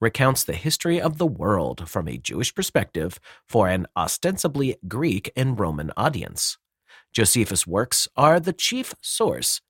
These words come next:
next to the Bible, for the history and antiquity of ancient Palestine and provide a significant and independent extra-biblical account of such figures as Pontius Pilate,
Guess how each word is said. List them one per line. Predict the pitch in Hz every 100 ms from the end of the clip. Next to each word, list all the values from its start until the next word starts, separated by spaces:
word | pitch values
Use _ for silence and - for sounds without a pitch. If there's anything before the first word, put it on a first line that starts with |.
| _
next | 92 107 - -
to | 135
the | 107
Bible, | - 196 156 50 - - _ _
for | 98
the | 71
history | 120 - 165 175 180 -
and | 95 110
antiquity | 151 160 - 202 - - 55 52 -
of | 85 -
ancient | 98 113 113 -
Palestine | 175 156 87 - 52 69 -
and | 113
provide | 123 104 127 104
a |
significant | 92 82 104 127 170 185 180
and | 95 92 -
independent | 156 175 175 - 147 139 143 -
extra-biblical | 185 - 190 180 - 92 123 143 147 151 139
account | 127 117 82 - -
of | -
such | - 123 -
figures | - 120 110 135 151 -
as | 82 73 65 - _
Pontius | 92 - -
Pilate, | - 62 90 165